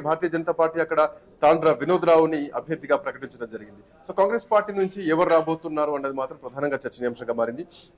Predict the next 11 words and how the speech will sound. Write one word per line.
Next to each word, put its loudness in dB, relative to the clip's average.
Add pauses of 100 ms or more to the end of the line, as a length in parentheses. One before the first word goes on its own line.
(160)
Coming 4
to 0 (160)
మహబూబాబాద్ 4
విషయానికి -2
వస్తే -2
గనక, 0 (840)
ఉమ్మడి 4
వరంగల్ 4
జిల్లా 2 (120)
మహబూబాబాద్, 2 (440)
ఆ, 4